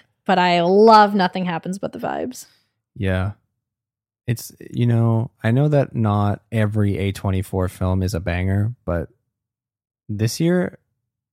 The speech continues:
Speaker 2: they've been doing really great. They choose to take on some really cool projects, and they know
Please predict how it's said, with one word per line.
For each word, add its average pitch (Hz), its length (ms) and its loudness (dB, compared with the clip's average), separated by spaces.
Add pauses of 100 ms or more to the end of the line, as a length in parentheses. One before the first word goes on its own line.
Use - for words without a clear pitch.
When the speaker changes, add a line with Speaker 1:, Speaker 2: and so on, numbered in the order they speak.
Speaker 2:
they've 98 140 -6
been 120 120 -2
doing - 280 -6 (340)
really 92 360 -8
great. 67 260 -12 (140)
They 143 100 2
choose 208 260 0
to 160 120 -4
take 120 260 -4
on 87 160 -6
some 92 280 -6
really 92 300 0
cool 92 200 -8
projects, - 680 -10
and 123 200 0
they 131 100 2
know 87 360 -6